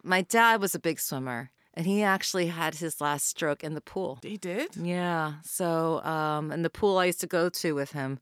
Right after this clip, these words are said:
Speaker 2: Well, does that make
Speaker 1: And
Speaker 2: you feel sad when you're s-,
Speaker 1: that's
Speaker 2: you're
Speaker 1: why I
Speaker 2: swimming?
Speaker 1: remember cr-, the first time swimming after he died, just crying. And sometimes I think about him. He would give me tips on form as well 'cause he was a long-distance swimmer.
Speaker 2: Well,
Speaker 1: He was
Speaker 2: does
Speaker 1: the
Speaker 2: that
Speaker 1: one that
Speaker 2: give you,
Speaker 1: got me scuba
Speaker 2: so does
Speaker 1: diving
Speaker 2: that
Speaker 1: and
Speaker 2: give you
Speaker 1: everything.
Speaker 2: comfort then?
Speaker 1: It does 'cause it's something we shared.
Speaker 2: Yeah.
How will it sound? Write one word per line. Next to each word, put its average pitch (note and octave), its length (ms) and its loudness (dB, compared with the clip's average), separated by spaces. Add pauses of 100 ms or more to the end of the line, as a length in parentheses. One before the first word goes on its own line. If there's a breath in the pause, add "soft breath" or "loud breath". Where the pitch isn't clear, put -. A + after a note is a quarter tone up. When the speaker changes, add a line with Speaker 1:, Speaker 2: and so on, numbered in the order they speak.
(100)
Speaker 2:
Well, F#3 200 4
does F3+ 120 4
that - 140 6
make - 120 4
Speaker 1:
And A#3 40 0
Speaker 2:
you C#4 60 -2
feel C#4 180 -6
sad C4 420 -4
when C4 140 -6
you're A#3 140 -4
s-, - 200 -12
Speaker 1:
that's G#3 280 6
Speaker 2:
you're A3 60 12
Speaker 1:
why G3+ 40 12
I G3+ 60 8
Speaker 2:
swimming? G3 60 8 (100)
Speaker 1:
remember G3+ 180 10
cr-, - 280 4
the F#3+ 100 6
first G#3 320 4
time G3 160 6
swimming F#3+ 440 4
after E3 420 4
he E3 180 2
died, D#3 640 4 (140)
just - 480 -2
crying. D#3 600 0
And D3 80 -2
sometimes G#3+ 300 2
I G3 80 4
think A3+ 200 -2
about A#2+ 240 -2
him. A2 200 -10
He C#4+ 180 2
would A#3+ 160 4
give F#3 140 2
me D#3 120 -2
tips - 360 -6
on C3 160 -4
form A#2+ 320 -8
as A#2 120 -8
well B2+ 160 -6
'cause - 140 -12
he C#3 80 -6
was B2+ 140 -6
a B2 40 -6
long-distance A2+ 600 -10
swimmer. A#2 400 -12
Speaker 2:
Well, F3 60 -2
Speaker 1:
He G3+ 40 4
was G#3 80 6
Speaker 2:
does - 0 -
Speaker 1:
the - 40 6
Speaker 2:
that - 40 6
Speaker 1:
one F#3 120 4
that F#4 80 2
Speaker 2:
give D#4+ 60 -2
you, - 60 4
Speaker 1:
got - 80 -2
me D3 140 -6
scuba - 480 -2
Speaker 2:
so D4 40 2
does C4 100 -2
Speaker 1:
diving - 100 0
Speaker 2:
that D#4+ 80 2
Speaker 1:
and C4 80 -6
Speaker 2:
give D#4+ 160 -4
you D#4 80 -2
Speaker 1:
everything. D4 180 -2
Speaker 2:
comfort - 520 -6
then? C#4+ 280 -2 (300 loud breath)
Speaker 1:
It - 180 2
does E4+ 300 6
'cause G#3 160 0
it's G#3+ 160 2
something G#3+ 260 0
we F#3+ 100 2
shared. F#3+ 460 2
Speaker 2:
Yeah. F#3+ 280 2